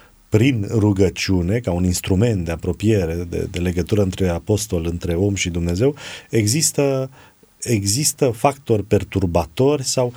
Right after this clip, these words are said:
realitatea lor diferă de ceea ce vedeau la Iisus Hristos. Deci e un semn de sănătate prin aceea că și-au dat seama că ei de fapt nu se roagă. Adică ei nu știu să se roage.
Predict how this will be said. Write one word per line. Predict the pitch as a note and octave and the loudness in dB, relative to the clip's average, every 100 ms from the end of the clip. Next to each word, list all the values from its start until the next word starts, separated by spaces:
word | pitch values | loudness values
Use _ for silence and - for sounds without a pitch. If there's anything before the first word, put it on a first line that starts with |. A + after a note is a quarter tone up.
| - - | -14 -4
realitatea | G#2+ G#2+ G#2 G#2 D3 A#2+ G2 F#2+ - - _ | 2 2 2 2 2 2 0 -4 -14 -20 _
lor | G2+ G2+ G#2+ A#2 D3 C3+ | 2 4 4 4 2 -2
diferă | G2+ A2+ G#2+ D3 C#3 | -2 -2 2 2 4
de | B2+ A#2 | 0 -2
ceea | A2+ A#2+ | 0 -2
ce | - G#2+ G2 | 0 -4 2
vedeau | G#2+ B2 A#2+ | 2 4 2
la | A2+ | 0
Iisus | G#2+ A2+ | 0 -4
Hristos. | - G#2 - F#2 E2 - - - - | -2 -4 -2 -2 -2 -8 -16 -20 -4
Deci | B2 | 2
e | C3 | 2
un | |
semn | B2+ D#3 | 4 2
de | D3 | 2
sănătate | - B2+ A2+ G#2+ F2 F2+ E3 - - - | 0 0 0 0 -2 0 -2 -4 -20 -6
prin | A#2+ A#2+ | -2 0
aceea | A2 D3+ D3+ | 2 0 0
că | - B2 | 0 0
și-au | - A2+ G#2 | 2 0 2
dat | G#2+ D3+ | 2 2
seama | - D3 D3 C3+ | 2 0 0 -2
că | C#3 | 0
ei | B2+ B2 | 2 2
de | B2 | 0
fapt | B2+ C3 | 0 0
nu | C3+ | 0
se | C#3 D#3 | 2 2
roagă. | E3 G#2 E2 - _ _ _ _ _ _ | 2 -2 -8 -16 _ _ _ _ _ _
Adică | - G2+ | -2 0
ei | G2+ | 4
nu | A#2+ | 2
știu | B2 D#3 | 2 0
să | D#3+ | 0
se | - G#2 | 0 0
roage. | F2+ D#2 - | 0 -4 -10